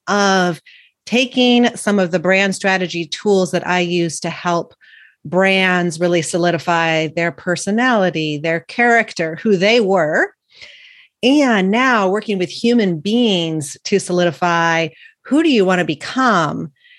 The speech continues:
and where do you want to go and what conversations do you want to be in in the future. And then let's start creating a roadmap so you can start sharing that version of you now so you can, in essence, create your future by design.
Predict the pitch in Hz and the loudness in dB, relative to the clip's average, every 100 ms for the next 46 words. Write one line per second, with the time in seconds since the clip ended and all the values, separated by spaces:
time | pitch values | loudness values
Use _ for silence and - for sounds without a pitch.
0 | _ _ 175 180 214 233 202 170 143 - | _ _ -2 2 2 2 2 0 -2 -2
1 | 196 196 165 151 151 156 185 190 - 190 | 0 2 2 0 -2 -2 -2 -4 -4 -2
2 | 180 170 - 180 - 165 139 165 156 147 | 0 -2 0 -2 -2 -6 -4 -4 -2 -2
3 | 165 214 - 185 143 185 220 214 147 160 | 0 -2 -2 -6 -4 -2 0 0 0 -6
4 | 160 160 - _ _ 190 185 170 - 233 | -8 -12 -14 _ _ 0 0 0 0 0
5 | 247 - 160 151 143 175 180 175 180 208 | 0 0 -2 -2 -6 -2 -2 0 0 -2
6 | - - 180 170 - _ - 190 175 160 | -4 -2 0 0 -4 _ -2 0 2 0
7 | 156 151 196 262 170 151 151 - 165 180 | -2 0 2 2 -2 -4 -6 -6 -4 -4
8 | 180 160 - 165 - - 170 170 156 147 | -4 -6 -4 -4 -4 -2 0 0 -2 -4
9 | 170 214 247 - _ _ 165 208 320 240 | -2 2 2 -2 _ _ -2 0 2 0
10 | 156 147 147 165 185 165 170 208 185 185 | -4 -6 -8 -2 -2 -2 -2 0 0 2
11 | 262 165 156 190 - _ _ - _ - | 2 2 0 -4 -8 _ _ -20 _ -2
12 | 233 226 202 190 160 - 185 180 196 185 | 0 2 2 -2 -2 -2 -2 -2 -2 -4
13 | 151 - 175 170 170 - 175 - 156 151 | -6 -4 -2 0 -2 -4 -4 -4 -4 -4
14 | 143 143 175 165 147 170 | -4 -2 -2 -2 -6 -14